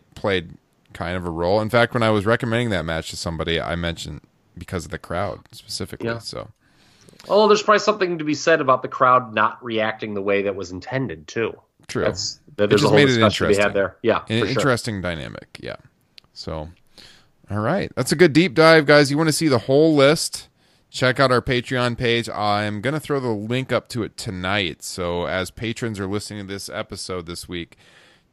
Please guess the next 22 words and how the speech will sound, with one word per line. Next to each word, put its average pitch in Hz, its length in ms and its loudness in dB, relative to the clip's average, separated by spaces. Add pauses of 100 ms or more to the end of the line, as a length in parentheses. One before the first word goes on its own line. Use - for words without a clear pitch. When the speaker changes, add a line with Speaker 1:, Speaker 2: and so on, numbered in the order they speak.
(120)
Speaker 1:
go 98 100 -4
over 107 140 -2
to 113 60 -4
Patreon, 95 720 -4
see - 160 -12
Kyle's 95 340 -4
whole 104 240 -4
list, 104 260 -4
which 85 160 -12
he 98 60 -8
will 98 80 -4
be 90 180 -8
adding 98 320 -2
on 101 220 -4
to 104 340 -4 (540)
as 95 180 -12
we 85 60 -10
move 82 180 -10
forward. 98 360 -12 (400)
Speaker 2:
Yeah, 120 180 2
next 107 380 -2
week, 196 420 -2